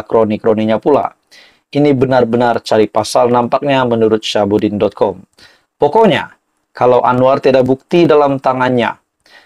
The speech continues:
beranikah beliau terus garang mengasak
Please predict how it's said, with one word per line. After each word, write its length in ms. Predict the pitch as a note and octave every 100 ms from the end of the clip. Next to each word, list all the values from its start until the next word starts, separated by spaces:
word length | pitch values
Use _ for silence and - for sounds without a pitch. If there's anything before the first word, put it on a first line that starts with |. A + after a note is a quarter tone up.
| _
beranikah 480 | A#2+ C#3+ C#3+ C3+ C3+
beliau 400 | B2 A#2 A#2 A2
terus 560 | G2+ C3 B2+ A#2 - -
garang 560 | A#2+ A#2 A#2 A2 A2 D3 _
mengasak 640 | - A#2 B2 B2 - A#2+